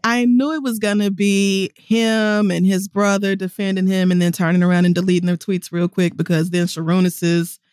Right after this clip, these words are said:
baby mama started piping up like, "Yeah, I also be having static with that nigga." So it's like,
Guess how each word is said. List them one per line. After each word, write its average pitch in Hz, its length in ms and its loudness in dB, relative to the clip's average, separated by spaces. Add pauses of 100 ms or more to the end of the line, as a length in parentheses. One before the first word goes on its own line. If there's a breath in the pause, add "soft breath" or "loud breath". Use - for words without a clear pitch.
(260)
baby 185 220 2
mama 175 280 2
started 175 320 -2
piping 175 380 -2
up 170 200 -4
like, 165 240 0
"Yeah, 170 680 2
I 175 240 0
also 170 760 0
be 170 260 2
having 165 260 0
static 170 360 -2
with 175 120 -8
that 170 180 -2
nigga." 165 300 0
So - 160 -14
it's 170 160 -12
like, 80 320 -4